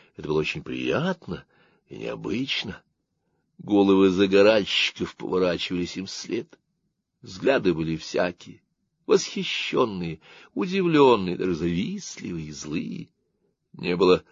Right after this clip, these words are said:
равнодушных взглядов. Разогретые солнцем люди, обычно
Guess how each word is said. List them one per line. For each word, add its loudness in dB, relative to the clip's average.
равнодушных 2
взглядов. -10
Разогретые 4
солнцем 0
люди, -2
обычно 0